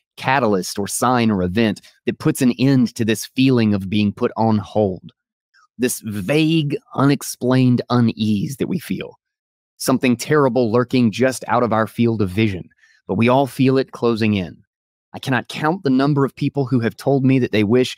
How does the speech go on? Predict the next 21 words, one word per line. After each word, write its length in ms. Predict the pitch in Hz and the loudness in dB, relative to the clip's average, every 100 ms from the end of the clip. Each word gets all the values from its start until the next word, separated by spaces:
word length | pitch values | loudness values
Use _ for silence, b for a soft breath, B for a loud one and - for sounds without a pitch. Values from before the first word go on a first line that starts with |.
| B B | B B
that 80 | 95 | -4
whatever 480 | 92 117 156 156 160 | 0 2 2 2 0
is 100 | 127 | 0
going 240 | 143 139 | 0 0
to 60 | 131 | 0
happen 360 | 113 131 147 135 | -2 -2 0 0
would 160 | 107 - | -2 -4
just 460 | - 156 135 - - | -2 0 0 -4 -2
get 180 | 123 - | -2 0
on 260 | 113 110 | 2 2
with 140 | 95 85 | 0 -4
it, 160 | - _ _ _ _ - | -16 _ _ _ _ -8
that 100 | 98 | -2
this 160 | 120 110 | 0 2
waiting 480 | 107 151 143 120 | 2 4 4 2
for 100 | 110 | 0
the 80 | 101 | -4
thing 320 | 104 143 127 | 0 2 2
in 80 | 120 | 2
the 80 | 104 | 0
darkness 640 | 92 117 120 107 101 - | 0 -2 -2 -4 -6 -8